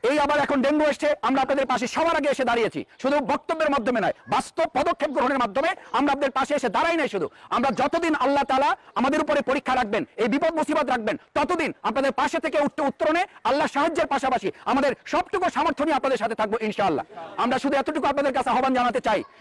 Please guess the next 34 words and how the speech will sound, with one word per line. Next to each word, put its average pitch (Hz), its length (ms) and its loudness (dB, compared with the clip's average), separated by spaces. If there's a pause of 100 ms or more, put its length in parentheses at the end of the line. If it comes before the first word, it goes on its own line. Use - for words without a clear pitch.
যে 240 120 0
সরকার 302 320 0
আজকে 302 200 -2
আমাদের 285 280 2
এগুলোর 277 240 2
দিকে 269 180 -2
নজর 277 200 2
দিচ্ছে 254 300 -2
না, 190 140 -2 (320)
বরং 277 260 2
এগুলোকে 311 300 0
তারা 294 180 0
দমিয়ে 349 320 0
রাখার 320 200 -2
চেষ্টা - 240 -4
করছে। 220 320 -2 (180)
আসলে 254 400 0 (200)
এই 254 140 0
সমস্ত 302 420 -2
সংকট 320 400 -2
থেকে 311 160 -4
উত্তরণের 320 460 0
জন্য 262 280 0 (140)
শুধু 269 220 -2
মশারি 302 300 0
বিতরণই 285 340 0
শেষ 269 220 -4
কথা 240 180 0
নয়, 175 160 -2 (280)
শুধু 285 160 0
কীটনাশক 330 460 -2
ছিটিয়ে 302 280 0
আমাদের 302 320 2 (260)
এই 262 180 0